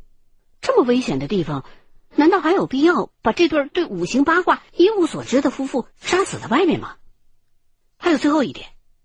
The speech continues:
根据廖少爷提供的线索，戴金双是在廖氏夫妇去中国之后离开英国的，可是直到现在为止，没有任何的证据可以证明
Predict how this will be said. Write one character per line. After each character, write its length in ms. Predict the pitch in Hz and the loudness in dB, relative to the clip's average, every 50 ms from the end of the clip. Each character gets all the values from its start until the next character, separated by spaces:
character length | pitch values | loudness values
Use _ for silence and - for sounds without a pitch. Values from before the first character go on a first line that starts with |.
| _ _ _ _ _ | _ _ _ _ _
根 160 | - 392 415 | 2 4 4
据 120 | 381 339 302 | 6 4 4
廖 280 | 285 339 392 370 285 | 2 2 2 2 0
少 160 | 262 226 190 180 | 0 0 0 0
爷 120 | 165 156 | 0 -2
提 200 | 143 - 160 170 | -2 -4 -4 -2
供 100 | - 196 | 0 0
的 80 | 185 196 | 0 0
线 160 | - 151 98 | -2 -6 -8
索， 240 | - - - - _ _ _ _ _ _ _ _ _ _ _ _ _ _ | -8 -14 -20 -20 _ _ _ _ _ _ _ _ _ _ _ _ _ _
戴 140 | - 226 208 | -2 0 0
金 160 | 175 220 262 | 2 2 0
双 220 | 269 - 277 294 294 | 2 4 2 2 2
是 120 | - 240 | 0 0
在 120 | - 214 | 0 2
廖 160 | 214 254 240 202 | 2 2 2 0
氏 140 | - 214 | 0 -4
夫 140 | 185 - 277 | -4 -4 -4
妇 180 | 254 - 220 202 | -4 -2 -4 -4
去 160 | - - 208 | -4 -4 -2
中 180 | - 311 320 320 | 2 4 4 4
国 100 | 240 247 | 4 2
之 120 | - 330 | 0 2
后 140 | - 392 - | 0 0 0
离 120 | - 143 | -2 -4
开 140 | 127 - - | -10 -10 -10
英 180 | 123 147 147 131 | -8 -6 -8 -8
国 160 | - 117 - | -8 -10 -14
的， 80 | - - - - - - - - - - _ _ _ - - - | -14 -18 -20 -20 -20 -20 -20 -20 -20 -20 _ _ _ -20 -10 -2
可 100 | - 247 | -2 0
是 160 | 220 254 226 - - _ _ _ _ _ _ - | 0 0 -2 -4 -8 _ _ _ _ _ _ -2
直 120 | - 320 | -2 0
到 120 | 311 349 330 | 0 0 0
现 160 | - 349 320 | 0 0 0
在 100 | 359 311 | 0 -2
为 140 | 202 - - | -4 -6 -12
止， 160 | - - - _ _ _ _ _ _ _ _ _ _ - - - | -14 -14 -16 _ _ _ _ _ _ _ _ _ _ -20 -8 0
没 140 | - 269 349 | 2 2 2
有 100 | 415 339 | 2 2
任 240 | 262 370 494 480 381 | 2 2 2 2 0
何 160 | - 196 190 | -2 -2 -4
的 80 | 180 | -2
证 200 | 180 - 214 190 | 0 2 2 2
据 160 | 160 - 170 165 | 4 2 0 0
可 120 | - 202 | 2 0
以 80 | 196 170 | 0 2
证 160 | - 180 160 | 2 2 2
明 180 | 147 151 185 | 4 2 2